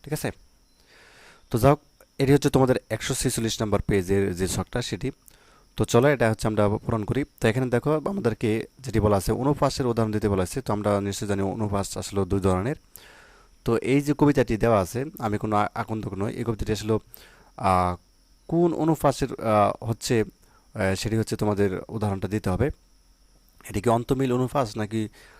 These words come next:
আহ, হচ্ছে পুনরাবৃত্তি অনুপাসের, আহ, প্রয়াস ঘটেছে বিশেষ করে কবিতাটির মধ্যে, সেটা কিন্তু আমাদের লিখতে হবে। এবং উপমার একটা উদাহরণ দিতে হবে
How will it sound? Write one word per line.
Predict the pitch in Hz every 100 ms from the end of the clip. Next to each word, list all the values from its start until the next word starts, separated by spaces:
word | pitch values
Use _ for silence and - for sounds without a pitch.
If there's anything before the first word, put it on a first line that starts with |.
| _
আহ, | - 92 98
হচ্ছে | 101 -
পুনরাবৃত্তি | 127 113 104 98 104
অনুপাসের, | 104 104 101 - 104 90 -
আহ, | 95
প্রয়াস | - 104 101
ঘটেছে | 101 107 92 -
বিশেষ | 95 85
করে | - 90
কবিতাটির | 87 87 92 -
মধ্যে, | 90 82 139 - - - -
সেটা | - 151
কিন্তু | 135
আমাদের | 127 110
লিখতে | 104 90 90
হবে। | 90
এবং | 95 -
উপমার | 135 151 139 127
একটা | - 107
উদাহরণ | 110 104 101
দিতে | 101
হবে | 98 98